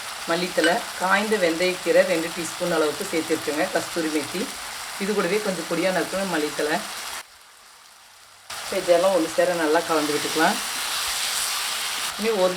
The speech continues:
நிமிஷம் இருந்தா போதும். இப்ப பன்னீர் வறுவல் தயாராயிடுச்சுங்க. நம்ம தெளிச்சு விட்ட தண்ணியெல்லாம் நல்லா சுண்டிருச்சு. அதே மாதிரி பன்னீர் உங்களுக்கு சீக்கிரமா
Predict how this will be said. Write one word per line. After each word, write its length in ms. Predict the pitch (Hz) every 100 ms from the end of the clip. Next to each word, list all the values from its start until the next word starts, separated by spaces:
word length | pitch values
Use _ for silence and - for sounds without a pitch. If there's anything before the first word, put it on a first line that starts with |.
| 208
நிமிஷம் 280 | 196 226
இருந்தா 200 | 190 175 180
போதும். 340 | 156 147 156 240 - - - - - - - - - - - - - -
இப்ப 160 | - 175 180
பன்னீர் 320 | 180 208 208
வறுவல் 300 | 180 190 185
தயாராயிடுச்சுங்க. 680 | 156 156 170 160 156 156 156 202 -
நம்ம 160 | 180 175
தெளிச்சு 300 | 185 185 220
விட்ட 120 | 202 165 170
தண்ணியெல்லாம் 400 | 160 165 165 170
நல்லா 140 | 156 165
சுண்டிருச்சு. 560 | 165 160 165 - - 240 - - - - -
அதே 160 | 165 208 202
மாதிரி 160 | 175 233 185
பன்னீர் 280 | 175 208 214
உங்களுக்கு 340 | 175 160 214 294 - - - -
சீக்கிரமா 480 | 233 208 - 220 220